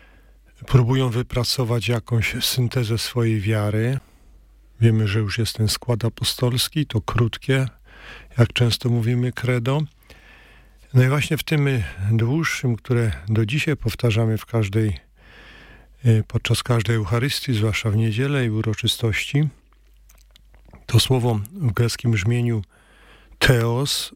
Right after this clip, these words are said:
jest dopowiedziane czy opisane greckim pater. Możemy się zastanawiać, czy to odzwierciedla ducha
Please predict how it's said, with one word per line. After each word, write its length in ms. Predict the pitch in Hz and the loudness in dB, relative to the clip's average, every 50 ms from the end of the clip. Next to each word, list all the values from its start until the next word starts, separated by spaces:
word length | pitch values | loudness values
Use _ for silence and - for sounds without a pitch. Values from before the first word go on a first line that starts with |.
| - _ - | -20 _ -2
jest 380 | 147 123 120 117 104 104 98 | 0 2 2 2 0 -2 -2
dopowiedziane 1500 | 98 113 143 147 147 139 104 - - - _ _ _ _ _ _ - 131 123 104 113 110 95 92 117 120 127 131 135 127 | 0 0 0 0 0 -4 -6 -10 -14 -20 _ _ _ _ _ _ 2 2 4 4 2 0 0 0 0 0 0 0 -2 -2
czy 320 | - - - - 110 110 - | -4 -4 -2 -2 -2 -2 0
opisane 760 | - 131 - - 117 - - - 113 110 110 113 117 113 98 - _ _ _ - | -2 -2 -2 -2 -2 -2 0 0 0 2 2 0 0 -2 -6 -10 _ _ _ -2
greckim 460 | 117 104 110 104 - - - 127 120 | 0 2 2 0 -2 -2 -2 -2 0
pater. 380 | - - 127 117 - - - - - - - - - - - - - - - - - - - - - - - - - - - - - - - - - - - - - | 0 0 -2 -2 -4 -10 -16 -16 -18 -20 -20 -20 -20 -20 -20 -20 -20 -20 -20 -20 -20 -20 -20 -20 -20 -20 -20 -20 -20 -20 -20 -20 -20 -20 -20 -20 -20 -20 -18 0 4
Możemy 400 | 123 120 107 98 120 117 120 113 | 4 4 4 2 0 0 0 -2
się 160 | - - 117 | -2 -2 0
zastanawiać, 1000 | 107 117 113 - - - 123 117 117 117 117 110 110 117 117 110 - - - - | 0 0 0 -2 -2 -2 -2 0 0 0 0 0 -2 -2 -2 -4 -4 -6 -6 -4
czy 160 | - - 120 | -4 -4 -4
to 180 | - - 127 123 | 0 0 0 2
odzwierciedla 720 | 117 107 101 101 123 117 - - - 131 120 110 120 120 110 | 2 0 0 0 0 -2 -2 -2 -2 -2 0 0 0 0 0
ducha 400 | 101 117 117 - - 120 117 | 0 -2 -2 0 0 -2 -2